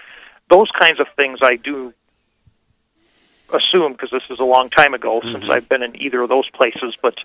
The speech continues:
Speaker 1: um, certainly I'm guessing those kinds of customs still do exist, and I'm, I would believe that many of our priests do promote it, especially mindful, again, of the, the custom of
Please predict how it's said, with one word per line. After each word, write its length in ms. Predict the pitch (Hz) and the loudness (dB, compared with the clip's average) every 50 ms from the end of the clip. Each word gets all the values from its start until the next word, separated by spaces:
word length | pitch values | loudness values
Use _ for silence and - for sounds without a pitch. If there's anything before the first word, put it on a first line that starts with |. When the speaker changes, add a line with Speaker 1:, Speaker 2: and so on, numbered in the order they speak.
| _ _ - - _ _ - | _ _ -20 -20 _ _ 0
Speaker 1:
um, 280 | - 127 123 110 107 110 - _ _ _ _ _ _ _ _ _ _ _ _ _ _ _ _ _ _ _ _ _ - | 4 4 4 4 4 -2 -10 _ _ _ _ _ _ _ _ _ _ _ _ _ _ _ _ _ _ _ _ _ -2
certainly 380 | 147 156 151 147 143 135 123 - _ _ - - - | -2 -2 -2 0 -2 -2 -2 -4 _ _ -18 -6 0
I'm 180 | 135 131 135 120 | 0 0 2 4
guessing 340 | 147 147 - - 151 139 | 4 4 4 2 -6 -4
those 220 | 135 131 139 139 - - - | 0 0 0 0 0 0 2
kinds 260 | 151 143 135 120 127 | 2 2 2 2 -2
of 160 | 131 120 117 - _ - | -4 -4 -4 -6 _ 0
customs 440 | - 151 135 - - 147 127 117 - - | 2 2 2 2 -2 -6 -6 -4 -8 -6
still 220 | - 143 135 135 | 0 2 2 2
do 160 | 131 139 135 127 | 2 0 -2 -2
exist, 480 | 120 - - 135 131 135 - - - | -2 -4 0 0 0 0 0 -4 -4
and 160 | - 135 139 | -4 2 4
I'm, 260 | 143 147 156 156 143 - _ _ _ _ - | 4 4 4 2 -4 -12 _ _ _ _ -2
I 160 | - 127 135 | 4 6 6
would 180 | 147 147 143 - _ _ _ _ _ - | 6 6 2 -2 _ _ _ _ _ -6
believe 320 | 139 123 123 123 123 - - | -4 -4 -4 -6 -6 2 4
that 200 | 127 120 - - | 4 4 4 0
many 200 | 127 131 135 131 | -8 -8 -6 -6
of 100 | 127 113 | -2 2
our 140 | 127 120 117 | 2 2 2
priests 380 | _ - - 123 117 - - - - | _ -6 -12 -12 -10 -10 -12 -10 -8
do 120 | 135 131 | -8 -8
promote 420 | - - - 135 127 123 123 120 113 | -8 -6 -8 0 2 2 2 2 0
it, 100 | 110 - | -2 -4
especially 500 | 117 - - - 180 175 - - 151 139 | -4 -6 0 2 4 4 4 2 0 -4
mindful, 460 | 131 127 127 123 123 - - 127 123 | -2 0 0 0 -2 -4 -4 -2 -2
again, 340 | 120 113 - 127 127 123 120 | -2 0 0 2 2 2 0
of 160 | 113 110 - - | -4 -6 -6 -2
the, 220 | 120 113 110 110 - _ _ _ _ - _ _ _ _ - | -2 0 0 0 -4 _ _ _ _ -20 _ _ _ _ -6
the 60 | - | -4
custom 420 | - - 131 - - - 135 127 | 0 0 0 0 0 -8 -4 -2
of 140 | 117 117 110 | -2 -4 -4